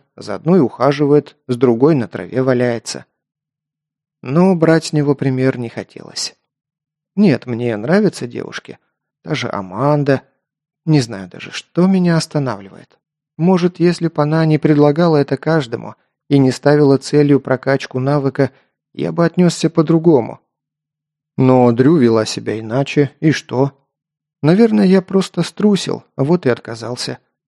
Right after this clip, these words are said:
Слишком резко и неожиданно. А вдруг я облажаюсь?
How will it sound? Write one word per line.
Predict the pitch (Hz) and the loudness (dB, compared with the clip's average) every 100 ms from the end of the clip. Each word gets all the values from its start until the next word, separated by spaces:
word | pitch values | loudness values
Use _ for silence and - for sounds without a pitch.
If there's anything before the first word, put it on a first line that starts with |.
| _ _ | _ _
Слишком | - 135 - 110 113 | -2 0 0 -8 -2
резко | 127 139 - 127 | 0 0 -2 -4
и | - | 0
неожиданно. | 127 127 120 127 110 101 - _ _ _ _ - | 0 0 0 -2 -4 -10 -18 _ _ _ _ -14
А | 120 | -6
вдруг | 127 160 - | 0 0 0
я | 110 92 - | -10 -10 -8
облажаюсь? | 117 120 110 98 98 135 - | -6 -4 -6 -8 -6 -6 -6